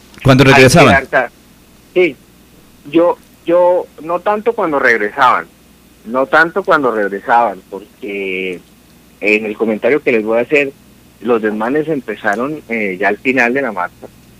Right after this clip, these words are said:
Speaker 2: cuando ya culminaba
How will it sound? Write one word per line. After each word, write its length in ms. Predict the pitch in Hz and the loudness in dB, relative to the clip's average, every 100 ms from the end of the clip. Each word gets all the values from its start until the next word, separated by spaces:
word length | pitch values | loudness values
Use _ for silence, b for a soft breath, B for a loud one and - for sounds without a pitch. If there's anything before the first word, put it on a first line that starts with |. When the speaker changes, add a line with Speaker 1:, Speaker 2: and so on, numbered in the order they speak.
| - - _ | -20 -20 _
Speaker 2:
cuando 800 | - 92 90 90 90 87 87 87 90 | -10 -8 -6 -6 -4 -4 -6 -8 -6
ya 360 | 95 95 101 104 | -2 0 -2 -4
culminaba 880 | 123 110 92 92 95 95 101 107 | -6 -6 -6 -6 -4 -6 -8 -10